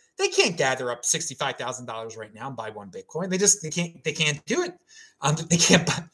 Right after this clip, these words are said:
they can't gather up a thousand dollars to pay a freaking medical bill, uh, or any, anything. Uh, you know, we, we talk, we, when the rant, I, I had the rant, the fake Toshi rant, and Thomas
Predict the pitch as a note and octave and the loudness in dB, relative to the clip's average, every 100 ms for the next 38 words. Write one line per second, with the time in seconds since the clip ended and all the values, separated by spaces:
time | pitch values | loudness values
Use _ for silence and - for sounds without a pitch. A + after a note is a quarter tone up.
0 | _ - - - - E4 B3 A3+ G#3 G3+ | _ -12 -12 -4 2 8 10 12 12 10
1 | F3+ F3 G3+ E4 E3+ D3+ D#3 - F3+ D#3+ | 6 8 8 8 4 2 2 0 0 0
2 | F3+ E3 D3 C#3+ D#4 - A#2+ G2+ - - | -2 -4 -4 0 0 -2 -8 -10 -14 -12
3 | A#2+ A#2 A#2+ B2 - - A3 D#4 - - | -8 -4 0 2 2 2 0 -2 -10 -16
4 | _ _ - - - _ _ _ _ _ | _ _ -20 -20 -20 _ _ _ _ _
5 | _ _ _ _ _ _ _ _ E3 E3 | _ _ _ _ _ _ _ _ -4 0
6 | D#3+ D#3 - _ _ _ _ _ _ _ | 0 -2 -10 _ _ _ _ _ _ _
7 | _ - A#3 A#3 A3+ F#3+ F#3 A#3+ - D#3+ | _ 8 10 10 8 4 10 10 10 2
8 | E3 - D#3+ F3+ E3 - _ _ - D3+ | -2 -2 -2 -2 -2 -8 _ _ -20 -16
9 | C#3 D#3 C#3 A3 A#3 E3+ - - _ _ | -2 0 8 10 10 6 0 -2 _ _
10 | _ _ - D3+ A#2 B2+ B2 B2 C3 E3 | _ _ -2 0 0 -2 -6 -4 -2 0
11 | C#3 E3+ D#3 - - E3 C3+ F3+ F3+ - | 2 4 2 0 0 0 0 2 4 4
12 | B2+ A2+ G2+ G2+ - - _ _ _ - | 0 -4 -4 -8 -12 -16 _ _ _ -6
13 | C3+ B2+ - G3 G#3+ E3+ - - - | -4 -4 0 4 6 6 6 4 0